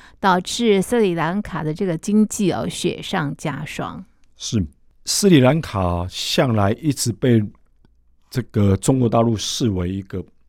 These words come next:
Speaker 2: 很坚定的盟友。
Speaker 1: 嗯，嗯，因为“一带一路”的关系嘛。
Speaker 2: 尤-，对，尤其是斯里兰卡很早就这个回应，而且正面回应这个习近平所倡导的“一带一路”。
Speaker 1: 对。是。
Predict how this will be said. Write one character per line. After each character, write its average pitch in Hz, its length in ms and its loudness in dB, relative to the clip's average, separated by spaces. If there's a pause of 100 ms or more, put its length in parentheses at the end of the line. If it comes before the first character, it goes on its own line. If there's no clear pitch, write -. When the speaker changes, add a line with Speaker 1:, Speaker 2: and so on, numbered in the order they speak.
(680)
Speaker 2:
很 104 220 -2 (100)
坚 151 280 2 (100)
定 117 240 0
的 95 120 -2
盟 98 380 0
友。 98 180 0 (140)
Speaker 1:
嗯， 202 300 -2
嗯， 185 320 -6
因 254 100 -2
为 262 160 4
“一 - 60 6
带 226 160 -2
一 196 100 -4
路” 202 160 0
的 180 100 -6
关 175 240 -6
系 107 240 0
嘛。 82 260 -6
Speaker 2:
尤-， - 40 -18
对， 127 80 -2
尤 135 60 0
其 135 200 -2
是 143 440 0
斯 160 180 -8
里 143 100 2
兰 127 160 0
卡 104 300 -4
很 120 400 0
早 92 220 -6 (100)
就 113 460 4 (1120)
这 - 140 -10
个 107 280 0
回 117 300 2
应， 120 260 2 (280)
而 143 100 -2
且 - 120 -4
正 160 200 0
面 143 160 0
回 117 220 -2
应 120 160 0 (320)
这 - 100 -6
个 127 80 0
习 123 160 -4
近 123 180 0
平 104 300 -4
所 107 240 -6 (180)
倡 110 300 -6
导 90 200 -10
的 - 160 -10
“一 117 100 -8
带 120 140 -4
一 98 80 -2
路”。 95 180 -4
Speaker 1:
对。 - 0 -
是。 170 300 -8